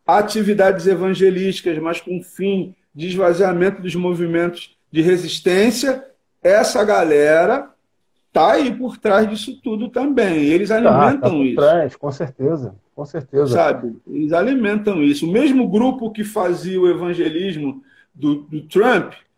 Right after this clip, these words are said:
Speaker 1: grupo de pastores que dão sustentação ao Trump, tiveram no Brasil.
Speaker 2: Sim, sim, sim.
Speaker 1: Sabe? E, e, e houve, sem dúvida, um alinhamento, né, com esse, com esse, com esse segmento. Tem uma pergunta aqui, ó,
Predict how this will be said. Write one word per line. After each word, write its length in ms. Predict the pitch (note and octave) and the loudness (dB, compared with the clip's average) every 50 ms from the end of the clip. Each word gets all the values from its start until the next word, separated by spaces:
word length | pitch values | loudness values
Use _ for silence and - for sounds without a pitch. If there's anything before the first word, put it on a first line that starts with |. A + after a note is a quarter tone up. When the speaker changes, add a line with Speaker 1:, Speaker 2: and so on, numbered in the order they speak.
| _ _ | _ _
Speaker 1:
grupo 380 | _ C3+ C3 F#3+ A#3+ - - A#3 | _ -6 -2 0 0 0 -2 -4
de 100 | F#3 A3+ | -6 -4
pastores 600 | F3 G#3 F3 E3 D#3+ - - F#3 F#3+ F#3+ F3+ - | -2 0 0 0 -2 0 0 2 2 2 2 -2
que 60 | E3+ | -4
dão 140 | D#3 E3 F3 | -6 -6 -6
sustentação 600 | E3+ E3+ - - E3+ E3 - D3 D3 - E3+ D#3+ | -6 -8 -14 -12 -12 -8 -8 -8 -8 -8 -8 -8
ao 100 | D#3 D3 | -8 -8
Trump, 420 | - - F#3 A3+ C4+ B3+ G#3 - - - _ _ | -6 -4 -4 -2 -2 -2 -4 -8 -14 -20 _ _
tiveram 400 | _ - B3 A3+ B3 B3+ C4+ C#4+ | _ -6 -2 0 2 2 2 0
no 100 | C#4+ C#4+ | -2 -2
Brasil. 760 | C#4 D#4 D#4+ D#4 D#4 A#3 F3+ G#3+ A3+ A#3 A#3 A#3+ A#3 A#3+ - - _ _ _ _ _ _ _ _ _ _ _ _ _ | 0 2 2 2 0 0 -4 -4 -4 -2 -4 -4 -6 -8 -14 -18 _ _ _ _ _ _ _ _ _ _ _ _ _
Speaker 2:
Sim, 300 | _ - C3 B2 A#2+ B2+ B2+ | _ -4 -2 0 0 0 -2
sim, 220 | - - B2+ C3 | -2 -4 -4 -4
sim. 160 | C3 - A#2+ | -4 -8 -6
Speaker 1:
Sabe? 440 | B2+ - G#3+ C4 D4 C4 B3 G3 - - - - | 0 2 2 2 2 0 -4 -6 -8 -10 -14 -6
E, 60 | G3+ A#3+ | -2 0
e, 520 | C#4 C4+ C4+ B3 C#4 C#4 B3 A#3+ C4 C4 | 0 0 0 0 -2 0 0 0 0 2
e 60 | A#3+ A#3 | 2 4
houve, 480 | A#3 C#4 F4+ G4+ F4 D#4 C#4+ - - | 4 4 4 4 2 0 -2 -4 -4
sem 200 | - A#3 A3+ A3 | -4 -2 0 0
dúvida, 300 | G3 F#3+ G3+ F#3+ F#3 F#3+ | 0 0 -2 -2 -2 -2
um 80 | F#3+ F#3 | 0 0
alinhamento, 800 | F3+ F3 F#3 F#3 F3 E3+ E3 D#3+ E3 E3+ E3+ D#3+ E3 - D#3+ D3+ | 0 -2 -2 -2 -2 -2 0 0 0 2 0 0 -4 -6 -8 -6
né, 180 | D#3 D#3+ E3+ F3+ | -6 -6 -6 -8
com 300 | - - D#3+ D#3 D3+ D3+ | -8 -6 -4 -2 -2 -2
esse, 720 | D3+ D3+ D3+ - - - D3+ D#3 D3 C#3+ C3+ B2+ B2 B2+ - _ _ _ _ _ _ _ _ _ _ _ _ _ | -2 -4 -6 -10 -12 -8 -6 -6 -4 -4 -4 -6 -8 -12 -20 _ _ _ _ _ _ _ _ _ _ _ _ _
com 260 | - D#3+ D#3 D3+ D3 | -6 -4 -4 0 0
esse, 720 | D3 D3+ D3+ D3+ - - - D#3 D3 D3 C#3+ C#3 C3+ C3 - | 0 0 0 -2 -6 -8 -8 -6 -6 -4 -4 -4 -6 -8 -6
com 60 | D3+ | -6
esse 140 | D3 D3 - | -8 -6 -4
segmento. 480 | - E3 D#3+ D#3+ D#3 D3 D3 D3 E3 E3+ | -6 -6 -4 -6 -6 -4 -6 -6 -6 -4
Tem 120 | G#3 G#3+ | -2 -2
uma 60 | G#3+ | -4
pergunta 460 | A3 - A#3+ A3 G3 G3 A#3 G#3+ A#3+ | 0 0 2 2 2 0 0 -2 -2
aqui, 360 | G3 - - G#3 G#3 A3+ G#3 F3+ | -2 -2 -2 -4 -2 0 2 2
ó, 160 | C#3 A#2 | 0 0